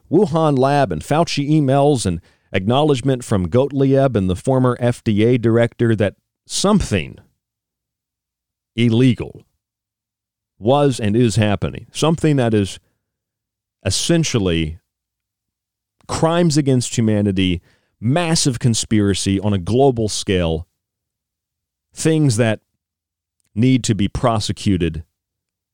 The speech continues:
like Nuremberg. Things that need to be prosecuted unlike the terrible crimes of so many communist dictatorships.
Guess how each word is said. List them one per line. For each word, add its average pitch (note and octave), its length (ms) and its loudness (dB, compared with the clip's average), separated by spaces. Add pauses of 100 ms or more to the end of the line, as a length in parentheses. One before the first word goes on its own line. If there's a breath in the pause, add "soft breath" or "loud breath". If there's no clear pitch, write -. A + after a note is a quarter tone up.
(240)
like G#2 300 0
Nuremberg. E2+ 680 -2 (1800)
Things C#3 380 0
that G#2+ 160 -2
need A2+ 300 2
to G#2+ 120 -2
be F#2 400 0 (440)
prosecuted G#2+ 840 -2
unlike A2+ 600 0 (260)
the F#2 60 -4
terrible G#2+ 460 0
crimes G2 460 -2
of E2+ 60 -4
so G#2+ 200 -2
many F#2 220 -2
communist F#2+ 520 -4
dictatorships. E2+ 1000 -4